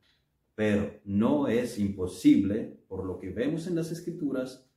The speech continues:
no es imposible que Dios pueda decir, "Tuviste suficiente tiempo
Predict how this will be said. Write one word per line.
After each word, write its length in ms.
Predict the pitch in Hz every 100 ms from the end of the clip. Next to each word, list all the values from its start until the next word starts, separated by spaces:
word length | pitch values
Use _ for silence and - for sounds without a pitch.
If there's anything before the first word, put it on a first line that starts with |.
| _ _ _ _ _ _ 98
no 180 | 104
es 240 | 151 147 -
imposible 640 | 135 127 113 175 120 113
que 100 | 113
Dios 280 | 107 120 113
pueda 260 | - 120 113
decir, 640 | 110 110 123 120 - - _ _ _ _ _ _ _ _ _ _ _ _
"Tuviste 420 | 104 113 - -
suficiente 640 | - - 113 - 117 113
tiempo 680 | 113 107 107 104 101 101 -